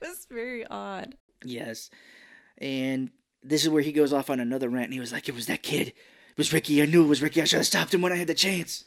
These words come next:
Speaker 1: Yeah, I'm like, "Okay, this guy's getting crazy."
Speaker 2: Yes.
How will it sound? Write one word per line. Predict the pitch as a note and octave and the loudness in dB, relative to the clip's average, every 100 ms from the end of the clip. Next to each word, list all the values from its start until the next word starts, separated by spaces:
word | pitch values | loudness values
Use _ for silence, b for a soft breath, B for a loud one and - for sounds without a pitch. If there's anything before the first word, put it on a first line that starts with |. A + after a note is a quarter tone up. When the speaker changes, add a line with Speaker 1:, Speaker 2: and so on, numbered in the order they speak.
| _ E3+ | _ -20
Speaker 1:
Yeah, | |
I'm | D#3 | -16
like, | D3 E3 | -14 -14
"Okay, | D#3+ D3+ | -14 -14
this | D#3 - | -14 -12
guy's | D#3 | -14
getting | - - F3 | -14 -18 -14
crazy." | D#3+ D3+ C#3+ - _ _ _ A#3+ | -12 -12 -14 -18 _ _ _ -10
Speaker 2:
Yes. | - G#2+ - - | -6 -6 -8 -18